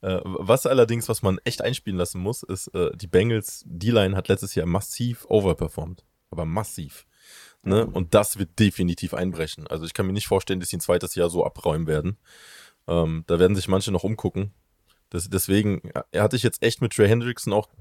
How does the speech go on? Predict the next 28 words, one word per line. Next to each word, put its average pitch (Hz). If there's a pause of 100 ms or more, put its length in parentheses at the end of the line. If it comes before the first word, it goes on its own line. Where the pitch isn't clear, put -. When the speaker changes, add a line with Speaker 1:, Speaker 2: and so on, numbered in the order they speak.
(140)
Speaker 1:
gerechnet, 123
ja, 113
auch 110
wenn 113
wir 113
uns 107
jedes 113
Mal 113
verbrennen 104
mit 135
dem 131
Kollegen. 139 (840)
Aber 107
es 110
ist - (540)
halt 117
genau 120
wieder 131
das 117
eingetroffen, 120
was 110
auch, 107
äh, 95
was 107
wir 110
gesagt 101
haben, 85
ne? 147